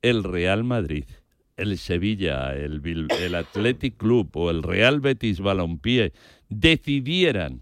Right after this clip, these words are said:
denunciar esta alineación indebida, la jueza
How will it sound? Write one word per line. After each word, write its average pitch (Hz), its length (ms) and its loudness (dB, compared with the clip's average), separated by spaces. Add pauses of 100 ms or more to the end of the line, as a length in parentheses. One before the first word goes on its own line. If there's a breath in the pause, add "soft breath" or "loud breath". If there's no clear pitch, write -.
(1600)
denunciar 143 960 2
esta 131 300 2
alineación 110 720 0
indebida, 113 680 -2 (1400 soft breath)
la 120 300 2
jueza 127 600 0